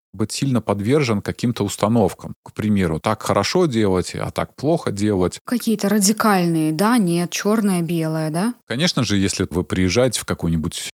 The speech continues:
Speaker 1: исламскую страну, где принято местному населению, например, женщинам ходить в хиджабах, то вам скажут, что, знаете, у нас нельзя ходить в шортах по улице.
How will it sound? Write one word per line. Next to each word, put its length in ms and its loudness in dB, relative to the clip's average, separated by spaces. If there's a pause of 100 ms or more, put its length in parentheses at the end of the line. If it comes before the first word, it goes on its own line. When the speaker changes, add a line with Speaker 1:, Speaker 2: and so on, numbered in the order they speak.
Speaker 1:
исламскую 720 -2
страну, 680 0
где 440 0 (140)
принято 720 0
местному 520 -2
населению, 520 -2
например, 400 -4
женщинам 460 -2
ходить 360 -4
в 60 -20
хиджабах, 640 0 (260)
то 380 2
вам 280 0
скажут, 420 0
что, 220 -6
знаете, 360 0
у 100 0
нас 240 0
нельзя 760 0
ходить 320 -4
в 40 -4
шортах 460 -2
по 80 -2
улице. 640 0